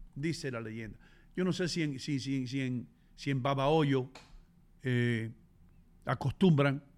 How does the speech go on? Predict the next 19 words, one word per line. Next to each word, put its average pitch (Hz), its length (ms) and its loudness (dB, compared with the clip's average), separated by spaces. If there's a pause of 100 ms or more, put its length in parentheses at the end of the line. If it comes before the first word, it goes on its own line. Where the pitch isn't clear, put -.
(220)
después 147 360 0
de 147 100 2
cierto 151 400 -2
tiempo 139 380 -2
abrir 143 520 0 (480)
el, 127 360 -2
abrir 139 320 0
la, 139 340 -2 (240)
la - 80 -8
sepultura 151 760 6 (220)
y - 60 -8
sacar 147 320 -2
los 135 180 2
huesos, 165 320 2
los 135 160 2
restos 156 440 4
que 127 120 -4
se 131 140 -2
dice 131 280 0